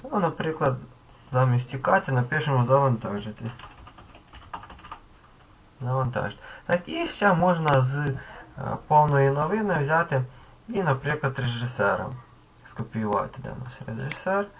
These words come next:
Ніколас. Ну, давайте просто Ніколас. І додатково теж його ставимо в ключові слова.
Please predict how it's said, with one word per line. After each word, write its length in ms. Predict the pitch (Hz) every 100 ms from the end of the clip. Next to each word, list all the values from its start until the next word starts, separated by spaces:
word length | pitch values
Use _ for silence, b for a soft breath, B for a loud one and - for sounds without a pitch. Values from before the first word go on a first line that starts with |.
| B B B B -
Ніколас. 680 | - 180 196 180 170 165 - - - 180
Ну, 60 |
давайте 360 | 131 127 127 -
просто 400 | - 127 127 110
Ніколас. 680 | 110 98 - - 120 - - - - B B B B B B B - _ - - -
І 80 | -
додатково 540 | 143 127 123 - - 127
теж 300 | 135 127 117
його 120 | 110
ставимо 560 | - 123 120 113 123 127 - - - - - - - - - - - - - -
в 320 | 123 147 160
ключові 580 | - 127 120 123 120 135
слова. 420 | - 107 107